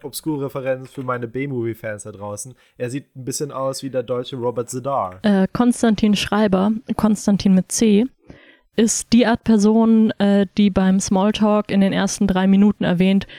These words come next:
Speaker 2: „Übrigens, ich spreche ja fließend Latein.“ Und, äh, das kann ich nicht verifizieren, aber, äh, was ich sagen kann, ist, dass er fließend Arabisch spricht, weil er,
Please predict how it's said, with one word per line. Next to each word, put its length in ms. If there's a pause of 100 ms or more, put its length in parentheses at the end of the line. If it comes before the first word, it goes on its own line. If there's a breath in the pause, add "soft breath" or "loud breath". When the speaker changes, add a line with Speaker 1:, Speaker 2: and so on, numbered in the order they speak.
(200 loud breath)
Speaker 2:
„Übrigens, 500
ich 120
spreche 520
ja 220
fließend 500
Latein.“ 580 (3000 soft breath)
Und, 500
äh, 300
das 200
kann 160
ich 120
nicht 160
verifizieren, 760
aber, 540
äh, 260
was 200
ich 100
sagen 260
kann, 240
ist, 260
dass 160
er 80
fließend 380
Arabisch 420
spricht, 460 (600 soft breath)
weil 420
er, 520